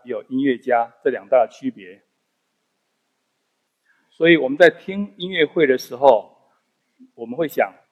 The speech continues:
我们今天买的票是不是最贵的，是最好的呢？那么我们在这一场里面做一个解-，解密。那么我们会聊-，聊到，呃，整个的声学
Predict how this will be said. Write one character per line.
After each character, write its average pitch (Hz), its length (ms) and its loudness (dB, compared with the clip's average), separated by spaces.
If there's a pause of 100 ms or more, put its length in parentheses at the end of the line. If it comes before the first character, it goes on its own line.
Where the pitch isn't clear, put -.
我 123 100 -6
们 131 120 -4
今 175 120 -20
天 185 100 -8
买 117 140 2
的 113 80 -6
票 117 540 0
是 - 120 -20
不 135 80 -20
是 131 200 -18
最 156 260 0
贵 139 260 2
的， 117 120 -8
是 - 180 -18
最 147 180 6
好 98 260 -6
的 110 120 -20
呢？ 107 180 -20 (520)
那 135 100 2
么 127 120 6 (120)
我 110 100 -2
们 120 240 -2 (240)
在 143 240 6
这 160 100 4
一 160 40 6
场 113 200 -4
里 104 60 -14
面 123 240 2
做 135 160 4
一 120 60 2
个 123 100 0
解-， 98 300 -14 (100)
解 101 180 -14
密。 113 300 4 (320)
那 135 100 -4
么 139 140 0
我 123 80 -2
们 131 80 -8
会 185 140 0
聊-， 131 260 0
聊 120 180 -2
到， 123 300 2 (280)
呃， 120 180 -4
整 127 320 -2
个 151 100 2
的 143 100 0
声 190 220 -4
学 120 260 -8